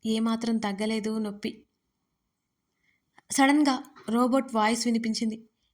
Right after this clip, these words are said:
ఇద్దరూ అలర్ట్ అయిపోయారు. కథ కొనసాగుతోంది. ఇప్పుడు ఆ రోబోట్ వీళ్ళని చూస్తే వీళ్ళ పరిస్థితి ఏంటి? వీళ్ళిక ఎలా తప్పించుకుంటారు? ఆ రోబోట్కి చిక్కిపోతారా?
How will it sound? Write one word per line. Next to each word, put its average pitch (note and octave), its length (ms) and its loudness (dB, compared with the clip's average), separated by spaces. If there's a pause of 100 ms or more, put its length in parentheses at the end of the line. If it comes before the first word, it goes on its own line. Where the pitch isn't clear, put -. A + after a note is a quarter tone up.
(120)
ఇద్దరూ A#3 500 0
అలర్ట్ A#3 340 0
అయిపోయారు. A3+ 440 0 (840)
కథ C#4+ 180 2 (120)
కొనసాగుతోంది. A#3 880 -2 (1400)
ఇప్పుడు B3+ 580 0
ఆ A3+ 100 6
రోబోట్ A#3+ 340 4
వీళ్ళని B3 280 4
చూస్తే C4+ 580 -4 (160)
వీళ్ళ A3 220 0
పరిస్థితి G#3+ 480 -4
ఏంటి? A3+ 440 -2 (480)
వీళ్ళిక B3+ 340 2
ఎలా G#3 240 2
తప్పించుకుంటారు? A#3+ 760 -2 (760)
ఆ C#4 100 6
రోబోట్కి C#4 480 2
చిక్కిపోతారా? A#3+ 720 -2